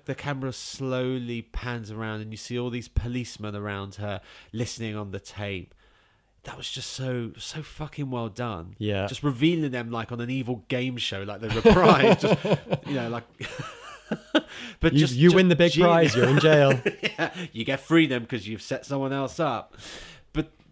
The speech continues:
Speaker 1: and even the little nods that they were giving each other in, in court, like, "I'm doing this, Eileen," in, in a weird way,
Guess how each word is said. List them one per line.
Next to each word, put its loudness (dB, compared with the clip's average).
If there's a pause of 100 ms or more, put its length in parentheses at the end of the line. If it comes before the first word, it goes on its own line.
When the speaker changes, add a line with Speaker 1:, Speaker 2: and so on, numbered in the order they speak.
Speaker 1:
and -2
even 0
the 4
little 2
nods 0
that -10
they -2
were -4
giving -4
each -8
other -4
in, -10
in -12
court, -2
like, -6 (560)
"I'm -14 (140)
doing -2
this, -10
Eileen," -4 (240)
in, 0
in 2
a 6
weird 2
way, -2